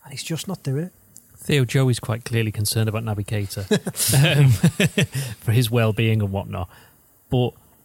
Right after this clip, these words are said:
Speaker 2: I mean, what can Klopp do then? Because obviously it's a bit different. We'll talk about it a little bit later on that Henderson's out the derby, so he's got to do a,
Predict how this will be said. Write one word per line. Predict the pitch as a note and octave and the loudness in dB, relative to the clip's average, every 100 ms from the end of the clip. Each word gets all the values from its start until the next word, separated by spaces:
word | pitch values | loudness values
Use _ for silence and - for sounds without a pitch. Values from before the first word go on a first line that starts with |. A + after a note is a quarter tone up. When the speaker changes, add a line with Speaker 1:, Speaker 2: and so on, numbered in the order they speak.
| _ _ _ _ _ _ - - _ | _ _ _ _ _ _ -20 -20 _
Speaker 2:
I | D3 | -2
mean, | D3 | 0
what | D#3+ F3+ - - | 0 -4 -4 -4
can | C#3 C#3 | 0 0
Klopp | C3+ B2 B2+ | 0 -4 -4
do | - A2+ | -2 0
then? | C3+ C3+ - _ | 0 -2 -6 _
Because | - - | -6 -2
obviously | F3 - | -2 -2
it's | C#3+ | -2
a | |
bit | C#3 E3 | -4 -2
different. | A#2+ B2 | -2 -2
We'll | |
talk | B2 D#3 | 0 0
about | B2+ A2+ | 2 0
it | |
a | |
little | B2 G#2+ | 0 -2
bit | A#2+ | -2
later | A2+ A2 A#2+ | -2 -2 0
on | A2+ | 0
that | A2 A#2+ | -2 -2
Henderson's | A#2 B2 A2+ A2 | -2 -2 -2 -2
out | G#2 | -2
the | G#2+ | -2
derby, | G#2+ G#2 G2+ | -2 -2 -2
so | A#2 | -4
he's | G2+ | -4
got | A#2 | -4
to | |
do | G#2+ G#2 G2+ | -2 -2 -4
a, | - | -4